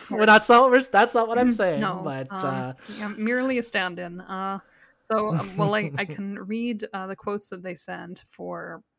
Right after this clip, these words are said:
Speaker 2: um, I guess there's some se-, some segments that I'm familiar with, uh, listening to the show that, uh, you, you want to see how familiar they are with the,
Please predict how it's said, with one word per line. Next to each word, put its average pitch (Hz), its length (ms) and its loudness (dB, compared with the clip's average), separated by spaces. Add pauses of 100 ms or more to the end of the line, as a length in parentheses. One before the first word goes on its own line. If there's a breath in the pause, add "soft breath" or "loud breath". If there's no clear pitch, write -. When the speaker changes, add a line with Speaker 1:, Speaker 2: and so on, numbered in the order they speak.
(260)
Speaker 2:
um, 175 140 -20 (300)
I 196 60 -12
guess 180 180 -14
there's 180 220 -12
some 180 240 -16
se-, 180 280 -12 (200)
some 208 240 -6
segments 208 640 -4
that 185 100 -8
I'm 175 160 -10
familiar 170 340 -12
with, 170 180 -10 (160)
uh, 208 120 -16
listening 175 340 -14
to - 80 -14
the 208 100 -6
show 170 340 -12
that, 165 200 -14 (100)
uh, 170 180 -12 (260)
you, 175 140 -20 (180)
you 220 100 -18
want 196 220 -18
to - 80 -18
see 185 160 -12
how 175 400 -10 (480 loud breath)
familiar 202 480 -2
they 190 160 -4
are 180 180 -2
with 170 240 -8 (300)
the, 165 340 -10